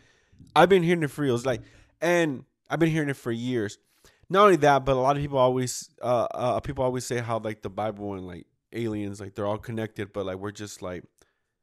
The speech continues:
just the language is just kind of, you know, mixed up and stuff like that. We're all speaking the same. We're just saying it differently. Like, everything's the sa-, all, everything that we believe in or whatever is the same thing. We're just saying it in a different language or believing in a different, different aspect. But,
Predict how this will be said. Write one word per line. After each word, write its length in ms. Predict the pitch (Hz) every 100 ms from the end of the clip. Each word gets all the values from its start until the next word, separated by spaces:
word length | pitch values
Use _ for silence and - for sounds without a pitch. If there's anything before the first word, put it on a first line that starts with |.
| _ _ _ _ _ _ _ _ 147
just 220 | 139 -
the 80 | 123
language 460 | 117 131 117 110 113
is 180 | 104 -
just 220 | 113 -
kind 160 | 120 107
of, 80 | - _ -
you 140 | 113 107
know, 120 | 104
mixed 320 | 113 - -
up 160 | 113 -
and 80 | 107
stuff 140 | 107
like 140 | 104
that. 120 | - 107
We're 120 | 135
all 140 | 160
speaking 280 | 147 151 127
the 80 | 104
same. 380 | - 127 117 101
We're 80 | 107
just 200 | 107 -
saying 200 | 107 107
it 100 | 92
differently. 340 | 107 - 98
Like, 80 | 92
everything's 320 | 120 147 143
the 80 | 117
sa-, 140 | - -
all, 340 | 123 131 - - - - _
everything 280 | 185 208 175
that 80 | 156
we 100 | 139
believe 320 | 110 120 123
in 80 | 113
or 60 |
whatever 300 | 104 104 107 107
is 80 |
the 60 | 104
same 220 | - 104
thing. 220 | - 107
We're 80 | 98
just 220 | 98 104
saying 200 | - 98
it 60 | 95
in 80 | 92
a 60 | 90
different 340 | 95 - 87
language 340 | 98 95 95
or 40 | 98
believing 380 | 95 98 98 92
in 120 | 90
a 60 | 92
different, 360 | 92 - 80 _ _ _ _ _ _ -
different 260 | 113 101
aspect. 500 | 107 113 - 92 95
But, 220 | 95 87